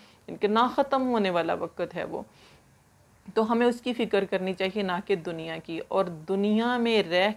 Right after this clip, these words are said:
कर हमने सदका खैरात करके, नमाज़ों की पाबंदी करके, अपने अच्छे इखलाक से पेश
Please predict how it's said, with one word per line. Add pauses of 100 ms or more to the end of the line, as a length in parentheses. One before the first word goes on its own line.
कर
हमने (500)
सदका
खैरात
करके,
नमाज़ों
की
पाबंदी
करके,
अपने (100)
अच्छे
इखलाक
से (140)
पेश